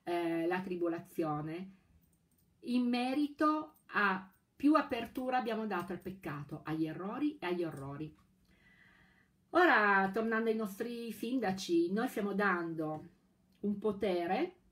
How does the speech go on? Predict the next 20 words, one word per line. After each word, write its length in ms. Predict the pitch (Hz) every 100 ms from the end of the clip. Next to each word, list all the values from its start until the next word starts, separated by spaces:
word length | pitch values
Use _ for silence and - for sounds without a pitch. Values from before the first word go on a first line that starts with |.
| -
istituzionale 1120 | 190 196 190 190 - 196 185 160 160 269 339 _ _ _ _ _
a 120 | - 196
delle 240 | 202 196
persone 600 | 208 190 - 165 156 202
che 140 | - -
ci 100 | 226
hanno 160 | 208
preso 260 | 202 196 190
in 120 | 180
giro, 380 | 147 147 151 190 - _ _ -
che 100 | 226
in 140 | 170
campagna 460 | 196 208 208 370 247
elettorale 800 | 190 190 190 143 131 170 311 - _ _ _ _ _
ci 120 | -
hanno, 540 | 220 165 165 156 156 - - _
eh, 1160 | - 180 170 165 160 160 156 151 147 147 147 156 - - - - - -
detto 380 | 226 196 180
delle 260 | 160 156 175
cose, 600 | 196 165 - 202 359 -